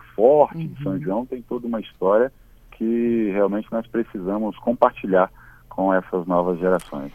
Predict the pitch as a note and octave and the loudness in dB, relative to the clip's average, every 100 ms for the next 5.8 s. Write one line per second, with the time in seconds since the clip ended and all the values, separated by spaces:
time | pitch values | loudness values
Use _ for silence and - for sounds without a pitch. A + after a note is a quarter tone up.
0 | - - A#3 B3 D#4 D4 C#4 A#3+ A3+ G#3 | -14 -2 -2 0 0 0 2 2 2 2
1 | G#3 F#3 F3+ E3+ D3+ - A3+ A#3 F#3+ G3+ | 0 0 2 0 -2 0 2 2 2 -2
2 | - G#3 A3 G#3 G#3+ G#3 G#3+ A#3+ B3 - | -2 0 2 0 0 0 0 -2 -4 -2
3 | F#3+ G#3+ A#3 G3+ E3+ E3 F3+ F3+ F#3+ - | 0 2 4 4 2 0 -4 -4 -6 -4
4 | - E3+ E3+ G#3 F3+ F#3 A3 G#3 G#3 A3 | -2 2 2 4 2 0 0 0 0 0
5 | - A3 B3 G#3 E3 D3 C#3+ C#3 | -2 -4 -2 2 4 2 0 -4